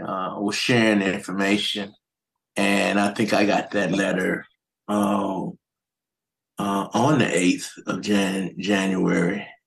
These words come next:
and between the hours of eleven and one. And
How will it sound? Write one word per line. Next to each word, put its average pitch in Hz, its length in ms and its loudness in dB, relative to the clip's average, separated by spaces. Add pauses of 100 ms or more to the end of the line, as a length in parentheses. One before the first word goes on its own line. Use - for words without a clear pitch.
(140)
and 101 560 4
between 120 360 0
the 104 80 4
hours 101 320 2
of 85 60 -4
eleven 90 440 2
and 87 220 0
one. 92 560 -2 (920)
And 98 720 2